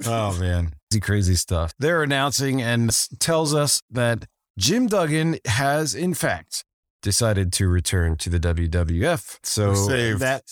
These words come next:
Speaker 1: that's, but that's basically how that went down. So after all, all of those stupid little interviews that we had to do, you expected some kind of, like, big reveal for him to come back,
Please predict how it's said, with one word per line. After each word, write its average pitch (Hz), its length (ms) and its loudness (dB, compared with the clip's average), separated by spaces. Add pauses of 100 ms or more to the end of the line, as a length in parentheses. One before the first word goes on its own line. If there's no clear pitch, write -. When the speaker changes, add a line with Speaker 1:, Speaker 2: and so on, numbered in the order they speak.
(140)
Speaker 1:
that's, 151 400 -2 (340)
but 143 260 0 (120)
that's 131 560 -4 (300)
basically 175 460 0
how 151 160 0
that 147 180 0
went 131 180 0
down. 117 300 0
So 104 220 -2
after 110 420 -2
all, 76 240 -16 (140)
all 151 300 0
of 143 80 -2
those 139 260 -2
stupid - 560 -4
little 123 380 -2
interviews 120 600 -2
that 110 120 -2
we 104 100 0
had 101 220 2
to 95 80 -2
do, 92 420 0 (320)
you 127 200 0
expected 139 520 -4
some 135 220 0
kind 123 300 0
of, 104 180 0
like, 101 240 -2 (180)
big 113 220 0
reveal 104 720 2 (580)
for 147 300 0
him 160 260 2
to 156 120 -4
come 156 240 0
back, 151 280 0